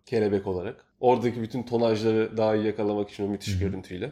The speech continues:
Speaker 1: Sadece kendi reseptörlerimden algılayabildiğim o renkleri de katarak güzel bir böyle yani Çin Yeni Yılı falan ta-, tadında havai fişek gösterisi
Speaker 2: Hı hı.
Speaker 1: izliyorum.
Speaker 2: Ben de şey diyecektim hani <laughs> haddim olmayarak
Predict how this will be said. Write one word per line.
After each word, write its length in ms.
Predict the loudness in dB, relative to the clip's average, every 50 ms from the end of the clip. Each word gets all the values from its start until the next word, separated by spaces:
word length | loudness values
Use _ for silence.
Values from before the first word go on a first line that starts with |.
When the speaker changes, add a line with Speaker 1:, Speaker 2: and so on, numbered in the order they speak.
| -10 _
Speaker 1:
Sadece 480 | 2 6 8 8 8 8 8 6 6 4
kendi 320 | 6 6 6 6 4 2
reseptörlerimden 760 | 2 2 2 0 -2 2 2 2 4 4 2 2 4 4 6
algılayabildiğim 760 | 6 6 6 6 4 4 4 4 2 0 -2 0 0 2 4
o 80 | 6
renkleri 360 | 6 4 4 4 0 0 2 2
de 80 | 0
katarak 420 | 0 0 0 2 2 0 0 0 -2
güzel 360 | -2 4 6 6 6 6 4
bir 100 | 0 0
böyle 200 | 0 2 2 2
yani 200 | 0 -2 -2 -2
Çin 200 | -4 -4 -2 -2
Yeni 260 | 2 2 2 2 2
Yılı 160 | 0 0 -2
falan 340 | 0 0 2 2 2 0 2
ta-, 220 | 2 2 2 2
tadında 360 | 2 0 0 0 0 0 0 2
havai 220 | 4 4 4 4
fişek 280 | 2 0 -6 -8 -4 -2
gösterisi 440 | -4 -2 -2 0 -2 -2 -2 -2
Speaker 2:
Hı 40 | -4
hı. 40 | -6
Speaker 1:
izliyorum. 380 | -6 -6 -8 -10 -10 -10 -10 -12 _ _ _ _ _ 0
Speaker 2:
Ben 240 | 2 2 4 4
de 60 | 4 4
şey 200 | 4 4 2 2
diyecektim 400 | 2 0 0 -2 -2 -4 -6 -6
hani 280 | -4 -2 -2 -2 0 -2 -2 -4 -8 -20 -20 _ _
<laughs> 380 | _ -20 _ -20 -20 -20 -12 -2
haddim 360 | 4 4 4 6 6 6 8
olmayarak 440 | 10 12 12 12 12 12 12 12 10